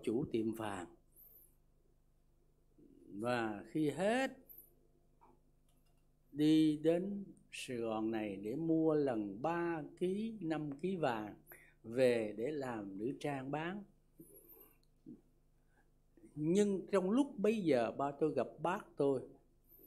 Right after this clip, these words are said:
nghèo lắm, nghèo vô cùng nghèo. Ba tôi không giúp được gì, mặc dầu còn một chỉ vàng ở trong tay này. Ba tôi chuẩn bị để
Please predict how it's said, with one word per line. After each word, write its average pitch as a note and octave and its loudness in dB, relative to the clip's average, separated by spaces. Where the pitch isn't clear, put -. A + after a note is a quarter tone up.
nghèo A#2+ 0
lắm, F3 -2
nghèo D3+ -2
vô A3 6
cùng C3+ 0
nghèo. A#2+ -10
Ba D#3 0
tôi G3 4
không G3 -2
giúp C4+ 0
được C3+ 4
gì, C3 2
mặc B2 -2
dầu A#2+ 0
còn A#2 0
một A2+ -8
chỉ B2+ 2
vàng A#2 0
ở A#2+ -8
trong C#3 -6
tay C3 -6
này. A#2 -8
Ba C3 0
tôi C#3 2
chuẩn C#3+ 2
bị A2+ 4
để A#2 0